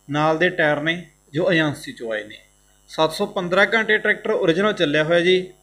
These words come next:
ਡਬਲ ਡਿਸਟ੍ਰੀਬਿਊਟਰ ਦੇ ਵਿੱਚ ਹੈ। ਪੰਜਾਬ ਨੰਬਰ ਟਰੈਕਟਰ ਹੈ, ਕਾਗਜ਼ ਕੰਪਲੀਟ ਮਿਲ ਜਾਣਗੇ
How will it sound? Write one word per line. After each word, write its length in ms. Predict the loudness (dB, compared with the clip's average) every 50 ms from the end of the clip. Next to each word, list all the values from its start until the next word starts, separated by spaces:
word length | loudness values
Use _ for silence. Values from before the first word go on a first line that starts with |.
| -2 4
ਡਬਲ 300 | 4 6 6 6 4 4
ਡਿਸਟ੍ਰੀਬਿਊਟਰ 640 | 4 2 0 0 -2 -4 -2 -2 -2 -2 -2 -4
ਦੇ 120 | -6 -6 -6
ਵਿੱਚ 240 | -8 -8 -10 -12 -16
ਹੈ। 100 | -20 -20 _ _ _ _ _ _ _ _ _ _ _ _ _ _
ਪੰਜਾਬ 340 | 2 4 6 6 6 6 4
ਨੰਬਰ 280 | 2 0 2 2 2 4
ਟਰੈਕਟਰ 380 | 4 2 0 0 2 2 4
ਹੈ, 300 | 4 4 2 0 -6 -6 0
ਕਾਗਜ਼ 280 | 2 4 4 4 4 2
ਕੰਪਲੀਟ 460 | -2 -4 -4 -2 0 0 0 0 0
ਮਿਲ 180 | -2 -2 -2 0
ਜਾਣਗੇ 420 | 0 -2 -2 -2 -2 -2 -4 -4